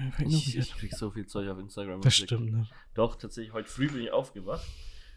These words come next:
Speaker 2: und hatte dann vom, vom werten Kollegen Herrn, ähm, Pen- und Paper-Spielleiter.
Speaker 1: Mhm.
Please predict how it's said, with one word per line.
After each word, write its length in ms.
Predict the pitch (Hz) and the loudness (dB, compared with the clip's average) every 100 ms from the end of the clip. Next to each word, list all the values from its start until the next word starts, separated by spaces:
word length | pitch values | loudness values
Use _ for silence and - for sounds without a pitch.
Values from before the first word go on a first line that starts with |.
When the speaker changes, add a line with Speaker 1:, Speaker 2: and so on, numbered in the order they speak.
| - - - | -18 -16 -12
Speaker 2:
und 320 | 104 101 - | -10 -4 2
hatte 200 | 113 110 | 2 2
dann 220 | 110 104 | -4 -6
vom, 500 | - 110 107 101 101 | -6 -6 -4 -6 -8
vom 280 | - 104 98 | -6 -6 -2
werten 320 | 104 104 110 | -4 -4 -8
Kollegen 600 | - 110 101 98 101 101 | -8 -6 -6 -6 -8 -8
Herrn, 420 | 107 101 95 95 - | -4 -4 -4 -10 -8
ähm, 680 | 92 92 92 92 90 92 - - | -8 -6 -6 -8 -10 -14 -16 -16
Pen- 140 | - 107 | -8 -8
und 140 | 104 | -6
Paper-Spielleiter. 960 | 127 135 120 - 101 92 90 92 143 - - 127 | -4 -2 -2 -4 -6 -4 -4 -4 -6 -6 -4 2
Speaker 1:
Mhm. 480 | 120 113 117 117 | 4 4 -2 -4